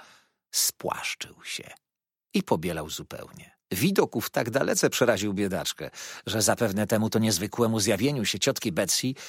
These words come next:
zawdzięczam przyjście me na świat w fatalnym dniu piątkowym.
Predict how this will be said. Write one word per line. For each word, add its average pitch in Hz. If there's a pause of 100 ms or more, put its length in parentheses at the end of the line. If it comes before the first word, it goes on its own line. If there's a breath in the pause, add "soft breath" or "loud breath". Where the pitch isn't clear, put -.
(260 loud breath)
zawdzięczam 110
przyjście 101
me 98
na 90
świat - (400)
w -
fatalnym 67
dniu 107
piątkowym. -